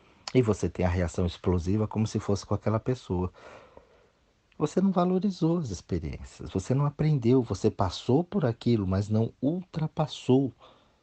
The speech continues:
E aí você fica carregando, né, correntes pela vida. Uma bagagem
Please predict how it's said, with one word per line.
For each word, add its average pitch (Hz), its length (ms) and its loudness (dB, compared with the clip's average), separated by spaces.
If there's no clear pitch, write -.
E 117 140 2
aí 82 140 -2
você 92 240 -2
fica 101 240 -6
carregando, 104 680 0
né, 92 160 0
correntes 95 680 -2
pela 76 200 -4
vida. 73 300 -10
Uma 76 140 0
bagagem 82 520 2